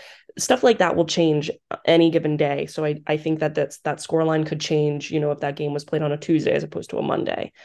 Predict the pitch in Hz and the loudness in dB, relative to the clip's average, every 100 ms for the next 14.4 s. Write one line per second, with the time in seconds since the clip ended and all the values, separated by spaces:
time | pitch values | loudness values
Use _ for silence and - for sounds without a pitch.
0 | - _ 175 156 151 160 175 277 - 175 | -20 _ 4 6 6 6 6 4 4 4
1 | 175 165 160 156 156 - _ _ _ 165 | 4 4 4 4 2 -4 _ _ _ -8
2 | 143 143 143 143 - 98 147 - - _ | -2 -2 0 -2 -2 -4 -6 -8 -10 _
3 | _ - 160 160 165 147 147 151 156 156 | _ 2 2 4 2 2 2 0 0 0
4 | 147 147 143 156 - 175 160 139 147 262 | 0 0 -2 -2 -2 -2 0 -2 -4 -4
5 | - _ _ _ - 156 156 190 170 160 | -6 _ _ _ -2 -2 0 0 2 0
6 | 160 175 170 156 160 165 147 147 190 269 | 0 0 0 -2 -2 0 0 0 -2 -4
7 | _ _ _ 185 - 170 165 165 156 151 | _ _ _ -10 -4 -2 -2 -4 -4 -2
8 | 170 175 151 151 170 180 277 311 _ _ | 0 0 -4 -6 -2 0 0 -4 _ _
9 | _ _ _ - 175 160 151 165 165 156 | _ _ _ 4 6 6 4 0 0 2
10 | 160 170 185 202 233 - _ _ _ _ | 6 6 6 4 0 -6 _ _ _ _
11 | - 185 165 190 247 339 269 240 180 202 | -2 -2 2 6 6 6 4 4 2 0
12 | 180 165 156 156 160 - 165 165 226 175 | 2 2 0 -4 -4 -6 -2 -2 0 -2
13 | 156 160 214 175 147 165 165 160 160 156 | 0 0 2 2 0 0 0 -2 -6 -6
14 | - 147 214 | -6 -4 -4